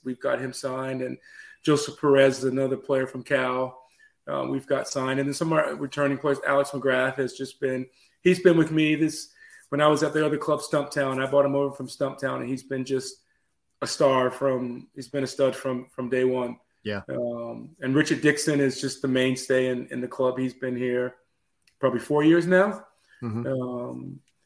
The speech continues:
Speaker 1: but he's been fantastic. I mean, he's played in championship. Uh, so he's a very good player for us. So, and we got some young guys that, I mean, it's all part of this league. You got some young guys, some new guys. You'll see a, a very significant number of trialists. So,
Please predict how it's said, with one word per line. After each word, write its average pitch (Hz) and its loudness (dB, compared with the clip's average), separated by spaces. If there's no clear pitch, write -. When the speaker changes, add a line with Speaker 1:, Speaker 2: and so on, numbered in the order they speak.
Speaker 1:
but 123 -2
he's 135 2
been 127 -2
fantastic. 123 -4
I - -4
mean, 127 -6
he's 117 -12
played 127 0
in 120 -6
championship. 123 -4
Uh, 117 -6
so 123 -2
he's 123 -4
a 123 -2
very 143 4
good 135 0
player 127 2
for 127 -4
us. - -4
So, 120 -4
and 214 0
we 240 6
got 226 6
some 208 4
young 185 8
guys 170 8
that, 160 4
I 156 2
mean, 165 2
it's 160 0
all 156 4
part 151 2
of 143 -2
this 143 -6
league. 147 -4
You 143 -12
got 143 -2
some 139 -4
young 139 0
guys, 135 0
some 131 -4
new 135 0
guys. 135 2
You'll 156 8
see 147 6
a, 143 8
a 139 2
very 143 6
significant 139 -2
number 135 0
of 127 -4
trialists. 135 2
So, 123 0